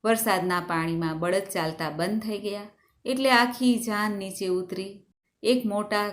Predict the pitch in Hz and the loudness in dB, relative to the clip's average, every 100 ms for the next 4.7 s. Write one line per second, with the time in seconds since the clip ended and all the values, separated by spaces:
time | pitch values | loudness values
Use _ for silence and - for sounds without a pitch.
0 | 202 190 214 185 175 165 175 214 240 185 | -8 -12 -6 -2 -2 -2 -2 -2 -2 -6
1 | - _ _ _ - 170 202 - 180 175 | -16 _ _ _ -6 -4 -4 -4 -4 -4
2 | 175 175 170 180 196 190 202 202 220 233 | -4 -6 -4 -4 -2 -2 -4 -4 -8 -12
3 | - _ _ _ _ _ _ _ 233 277 | -18 _ _ _ _ _ _ _ 2 6
4 | 285 269 269 269 277 269 | 6 6 4 4 0 -4